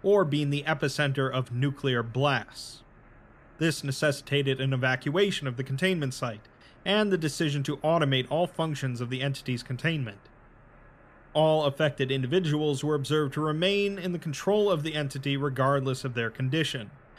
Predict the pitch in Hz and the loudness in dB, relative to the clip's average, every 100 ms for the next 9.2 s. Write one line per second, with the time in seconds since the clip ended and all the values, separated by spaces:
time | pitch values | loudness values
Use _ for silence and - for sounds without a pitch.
0 | - 160 156 160 - 202 160 160 147 151 | -8 -2 0 0 2 0 2 0 0 -4
1 | 135 143 127 139 165 151 151 139 131 135 | -2 -2 0 2 2 2 0 0 -2 -2
2 | 110 120 127 123 180 185 - 160 147 139 | -6 -2 -2 0 0 0 0 -2 -2 -8
3 | - - - 175 214 185 160 151 147 - | -16 -20 -2 0 2 0 -2 -2 -4 -2
4 | 196 196 170 156 143 139 131 135 139 160 | 0 2 0 -2 0 2 2 0 0 0
5 | 139 135 123 147 196 220 180 160 147 135 | 0 -2 -4 0 2 2 2 0 0 -2
6 | 135 139 135 - - - - - 143 160 | 0 0 -2 -4 -18 -20 -18 -4 -2 0
7 | 147 139 135 151 143 139 127 - 135 127 | 0 2 2 0 2 0 -2 -2 -2 -2
8 | 123 123 156 156 127 117 - 120 120 - | -2 -2 0 0 0 -4 -6 -8 -8 -2
9 | 165 110 | -2 -2